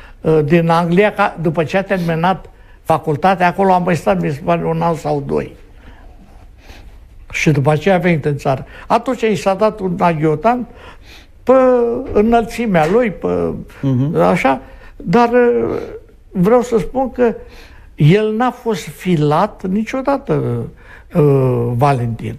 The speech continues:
Speaker 2: Păi nu, aici e vorba de protecție, mă gândesc, nu neapărat la filaj.
Speaker 1: Nu, nu,
Speaker 2: Că filajul
Speaker 1: protecție
Speaker 2: are și rol de protecție, nu?
Speaker 1: Uh, protecția lui, v-am zis că aveau, când a venit de acolo,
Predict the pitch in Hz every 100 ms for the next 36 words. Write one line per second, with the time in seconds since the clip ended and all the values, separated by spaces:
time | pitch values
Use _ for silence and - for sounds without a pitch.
0 | - 143 143 131 143 143 143 143 143 160
1 | 220 - 151 131 127 123 123 143 135 127
2 | 123 113 120 113 104 - - - 240 311
3 | 254 135 262 285 202 156 127 247 151 214
4 | 170 175 175 190 214 180 160 165 151 110
5 | 131 131 160 - 170 - - 165 143 -
6 | 240 226 - 202 175 165 - - 180 156
7 | 175 170 226 226 196 180 220 208 190 -
8 | 190 180 160 180 190 190 170 160 220 214
9 | 196